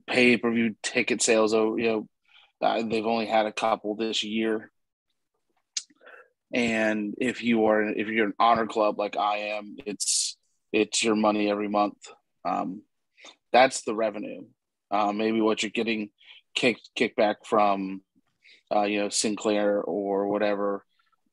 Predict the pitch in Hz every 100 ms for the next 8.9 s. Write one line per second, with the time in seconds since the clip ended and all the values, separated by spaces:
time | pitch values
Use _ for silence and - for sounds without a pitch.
0 | _ 135 123 113 107 101 113 110 107 107
1 | 110 107 104 101 98 - 104 101 101 98
2 | - _ - 104 95 92 92 - _ _
3 | _ _ - _ _ _ - 113 123 110
4 | 104 101 101 - - 101 101 95 101 104
5 | 101 - 95 95 95 101 95 101 - -
6 | 87 85 - - _ _ - - 107 110
7 | 104 104 104 98 - 104 95 - - 101
8 | 98 98 - - 101 107 107 123